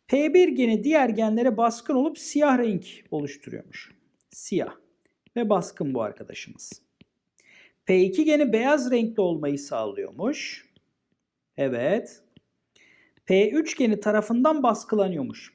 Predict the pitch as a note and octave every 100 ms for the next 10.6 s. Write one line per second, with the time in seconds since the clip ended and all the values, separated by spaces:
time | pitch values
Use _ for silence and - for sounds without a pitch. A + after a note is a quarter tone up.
0 | - A#3 A3 G#3 D3+ - - F3+ A#3 A#3
1 | - F3+ C#3 C#3 C#3 C3+ C#3 E3+ A#3+ -
2 | _ _ _ _ _ _ _ - A3+ D#4
3 | F4 - C#4 C4 B3 - A3 G#3+ G#3 D4
4 | G3 D3+ D3 G3 C#4+ - - _ _ _
5 | _ _ _ _ - D#3+ C3+ C3 B2+ F#3
6 | C4+ - _ _ _ _ _ _ _ D#3
7 | G#3 B3+ C#4+ D4 C#4+ A3 G#3 G#3+ - G3+
8 | G#3+ B3+ G#3+ G3+ F#3 E3 C3 - G#3 E3+
9 | C3+ C3+ G#3+ G3 D3+ - - C#3 A#3 -
10 | - D3+ A2+ - -